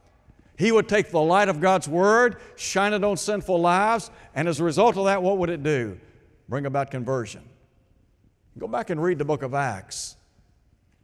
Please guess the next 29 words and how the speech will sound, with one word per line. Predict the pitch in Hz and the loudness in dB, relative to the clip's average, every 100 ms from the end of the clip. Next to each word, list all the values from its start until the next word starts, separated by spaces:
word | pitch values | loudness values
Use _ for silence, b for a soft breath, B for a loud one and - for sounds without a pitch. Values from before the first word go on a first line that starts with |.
| _ _ _ 123 | _ _ _ 0
Look | 233 | 0
at | 240 | 2
the | 196 | -2
number | 175 190 175 | -2 0 -2
of | - | -2
congregations | 175 170 156 139 160 143 135 123 - | -4 -4 -4 -2 -2 -4 -6 -10 -10
established | 131 - 165 165 123 131 - | -12 -8 -4 -4 -4 -8 -4
by | 135 | -4
Paul | - - 165 147 120 104 B - | -4 -4 0 2 0 -4 B -12
and | |
his | 127 | -12
fellow | - 160 135 | -6 -4 -2
laborers. | 131 131 95 90 _ - - _ _ _ _ _ _ _ _ _ _ _ _ _ - | -4 -6 -8 -20 _ -20 -20 _ _ _ _ _ _ _ _ _ _ _ _ _ -6
The | |
great | 143 160 202 214 - - - | -2 2 4 2 0 -14 -14
host | - 233 196 - | 0 4 4 0
of | 160 | -6
people | - 190 147 139 | -2 -4 -2 -2
that | 147 135 | -2 -2
became | 135 185 175 156 | -6 -4 -4 -2
obedient | 143 139 107 190 185 160 | -2 -2 -2 -2 -2 -6
to | 139 | -6
the | 131 | -6
faith | 135 165 135 113 | -2 0 0 -2
through | 160 143 | -4 -4
his | 139 | -4
preaching | - 180 156 131 123 | -8 -6 -6 -6 -10
and | 117 | -10
teaching. | - 175 - 92 85 | -6 -6 -6 -16 -18